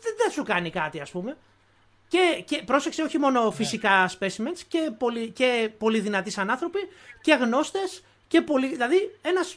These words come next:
Speaker 1: πολύ καλός στρατιώτης. Αλλά αυτόν τον άνθρωπο πρέπει να τον πάρεις από το σημείο Α, να τον πας στο σημείο Β, για να μπορέσει να εκτελέσει την αποστολή του. Δεν του πεις, «Πήγαινε με τα πόδια», ούτε κολυμπώντας. Είναι <laughs> η λογική. Δεν ξέρω πώς εδώ πέρα, σε αυτή τη χώρα, χάνουμε ότι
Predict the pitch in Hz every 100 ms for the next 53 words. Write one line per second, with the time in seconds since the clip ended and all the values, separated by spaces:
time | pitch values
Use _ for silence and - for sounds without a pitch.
0 | _ - 233 359 370 269 349 320 - 320
1 | 285 - _ 285 330 311 415 370 359 427
2 | 427 466 440 _ 466 370 330 302 320 269
3 | 226 240 262 302 196 220 359 427 - _
4 | _ - 277 302 359 339 277 254 233 185
5 | 285 427 415 - _ 339 262 269 339 330
6 | 285 277 311 285 247 254 269 196 143 -
7 | - 381 269 226 - 240 220 202 185 180
8 | 262 359 339 - 381 339 254 202 165 175
9 | - 107 _ _ _ _ 320 330 330 320
10 | _ _ - - _ _ 262 226 320 247
11 | - - - _ - 269 262 240 359 254
12 | 233 330 311 262 - 220 - 233 202 214
13 | 214 196 190 190 190 208 180 - 202 185
14 | 180 185 185